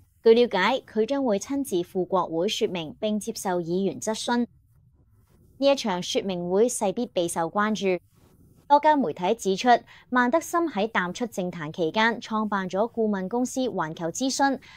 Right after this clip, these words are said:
喺中國擁有廣泛人脈，客戶包括 TikTok 同 Shein 等企業。佢本人仲曾經以企業董事長嘅身份同習近平會面。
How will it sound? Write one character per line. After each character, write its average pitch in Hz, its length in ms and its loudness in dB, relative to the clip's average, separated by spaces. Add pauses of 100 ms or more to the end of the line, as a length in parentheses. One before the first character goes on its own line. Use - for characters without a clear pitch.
(120)
喺 247 120 2
中 349 260 -4
國 240 260 2
擁 180 200 -2
有 185 240 -2
廣 165 220 -6
泛 180 180 -6
人 165 200 -6
脈， 180 200 0 (300)
客 240 80 0
戶 196 300 2
包 247 180 2
括 196 220 -2
TikTok 233 400 0
同 151 140 -10
Shein 220 280 -2
等 170 180 -2
企 165 200 -2
業。 175 200 2 (720)
佢 208 140 4
本 220 180 4
人 180 220 0
仲 220 180 -4
曾 185 160 -4
經 294 240 -2
以 202 140 2
企 196 140 -4
業 196 180 0
董 196 180 -4
事 226 140 -2
長 185 180 -2
嘅 220 80 -2
身 285 180 -4
份 208 280 0
同 170 200 -12
習 180 220 -4
近 185 100 -6
平 156 220 -8
會 165 140 -4
面。 170 240 -2